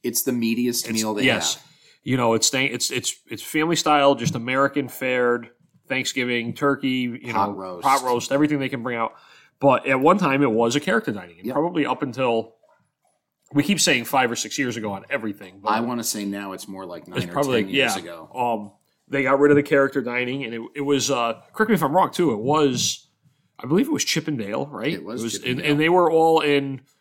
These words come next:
Speaker 2: colonial attire.
Speaker 1: Yep.
Speaker 2: Would that be the appropriate
Speaker 1: Yep,
Speaker 2: term?
Speaker 1: to match, to
Speaker 2: Yeah.
Speaker 1: match the times.
Speaker 2: To match the time.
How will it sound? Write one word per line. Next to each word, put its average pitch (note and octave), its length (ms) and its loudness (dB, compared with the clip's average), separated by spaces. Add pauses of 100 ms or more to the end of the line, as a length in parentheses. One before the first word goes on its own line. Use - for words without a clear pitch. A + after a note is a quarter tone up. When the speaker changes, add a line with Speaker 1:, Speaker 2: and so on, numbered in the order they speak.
(440)
Speaker 2:
colonial D3+ 680 4
attire. D#3+ 560 -2
Speaker 1:
Yep. A2+ 140 -8
Speaker 2:
Would B2 100 -2
that A#2+ 100 -2
be C#3 80 0
the B2 60 -2
appropriate B2 460 -2
Speaker 1:
Yep, - 40 -8
Speaker 2:
term? C#3 140 -2
Speaker 1:
to D#3 60 -4
match, - 180 -12
to B2+ 60 -12
Speaker 2:
Yeah. D3 140 -4
Speaker 1:
match - 180 -10
the - 80 -12
times. G2 360 -12
Speaker 2:
To C3 140 -4
match C#3 160 -2
the D3 80 -4
time. - 340 -8